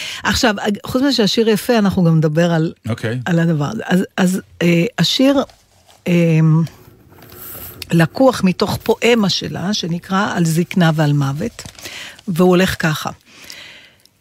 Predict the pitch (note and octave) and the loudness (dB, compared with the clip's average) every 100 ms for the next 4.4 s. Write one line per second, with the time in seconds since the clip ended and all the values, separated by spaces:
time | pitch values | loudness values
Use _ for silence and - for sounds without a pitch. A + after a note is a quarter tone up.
0 | - G#3 A3 F4+ D#4+ D4 G#3 A#3+ - G3 | 0 2 2 0 2 0 2 0 0 -2
1 | - F#3 - F#3+ E3 D#3+ D3+ D3 - - | 0 -2 0 2 2 2 0 -4 -10 -16
2 | _ _ _ _ _ - - - B3+ C4 | _ _ _ _ _ -8 -6 -2 -2 2
3 | D#4 F#4 C4+ - - C4 B3 B3 A3 F3+ | 0 0 -2 -4 -2 0 2 2 2 0
4 | G3+ - F#3 | -2 0 0